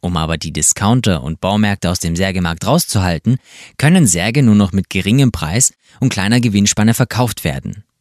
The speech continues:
Dazu kommt, dass der Sarg als Auslaufmodell gilt. Immer mehr Kunden verzichten aus Kostengründen auf eine teure Beerdigung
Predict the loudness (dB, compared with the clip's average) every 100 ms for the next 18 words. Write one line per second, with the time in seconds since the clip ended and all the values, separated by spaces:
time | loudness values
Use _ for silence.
0 | -4 0 4 2 4 2 2 2 2 0
1 | -2 -2 -2 -2 -2 0 0 0 0 0
2 | 0 0 -2 -2 -6 -18 -8 0 2 4
3 | 2 0 2 2 2 -2 -2 -2 0 2
4 | 2 0 -2 -2 0 0 0 0 0 -2
5 | -2 -2 0 2 2 2 0 0 2 2
6 | 2 2